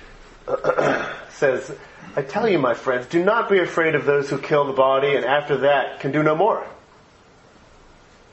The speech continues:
But I will show you whom you should fear. Fear him who, after your body has been killed, has authority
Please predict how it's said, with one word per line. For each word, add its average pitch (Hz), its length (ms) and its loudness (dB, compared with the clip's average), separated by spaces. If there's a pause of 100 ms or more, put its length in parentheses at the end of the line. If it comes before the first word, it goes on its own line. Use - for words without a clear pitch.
(720)
But 131 100 0
I 151 100 4
will 165 80 0
show 180 240 0
you 165 180 2
whom 135 220 -2
you 131 80 -4
should 202 300 0
fear. 95 320 -10
Fear 170 280 -2
him 165 240 -2
who, 143 200 0
after 135 240 2
your 131 120 0
body 175 360 0
has 120 140 -2
been 117 180 -4
killed, 120 260 -4
has 123 160 -2
authority 147 680 -2